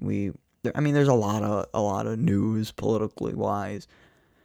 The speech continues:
You know, Roger Stone was, was indicted. There's a lot.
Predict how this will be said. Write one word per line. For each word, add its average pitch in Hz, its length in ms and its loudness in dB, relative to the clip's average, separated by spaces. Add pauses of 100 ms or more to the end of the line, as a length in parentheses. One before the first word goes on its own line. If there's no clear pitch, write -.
(600)
You 107 60 -2
know, 87 120 -2
Roger 98 260 0
Stone 147 360 6
was, 117 300 2
was 107 220 2
indicted. 107 560 6
There's 147 280 6
a 101 60 0
lot. - 440 -10